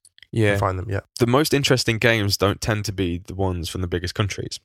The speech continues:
Speaker 2: Right.
Speaker 1: in the international break, which therefore means that it's harder to see them. People wanna see Messi, so they put the Argentina game on. Or
Speaker 2: Yeah.
Speaker 1: people wanna see Neymar, so they put the Brazil game on,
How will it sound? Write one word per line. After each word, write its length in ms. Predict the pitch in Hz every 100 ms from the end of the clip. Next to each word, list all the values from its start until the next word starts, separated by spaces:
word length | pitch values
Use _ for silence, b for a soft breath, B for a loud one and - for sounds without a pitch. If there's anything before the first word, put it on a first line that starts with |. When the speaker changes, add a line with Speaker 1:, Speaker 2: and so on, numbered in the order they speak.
| _ -
Speaker 2:
Right. 220 | 101 87
Speaker 1:
in 60 |
the 60 | 101
international 420 | 92 92 87 85
break, 340 | 95 - - _
which 160 | 110 -
therefore 340 | 127 - 107
means 320 | 101 104 95
that 120 | 95 95
it's 160 | 95
harder 260 | - 101 92
to 120 | -
see 180 | - 117
them. 240 | - - - _ _ _ -
People 200 | 110 87
wanna 120 | 85
see 140 | 80
Messi, 300 | 85 82 - 76
so 100 | 80
they 40 |
put 140 | 92
the 80 | 78
Argentina 440 | 78 82 90 82 -
game 240 | 60 69
on. 120 | - - 92
Or 80 |
Speaker 2:
Yeah. 60 | 90
Speaker 1:
people 200 | 90 82
wanna 100 | 82
see 140 | -
Neymar, 380 | 78 80 78 71
so 40 | -
they 60 | -
put 120 | -
the 60 | 69
Brazil 300 | 80 82 78
game 220 | 64
on, 100 | -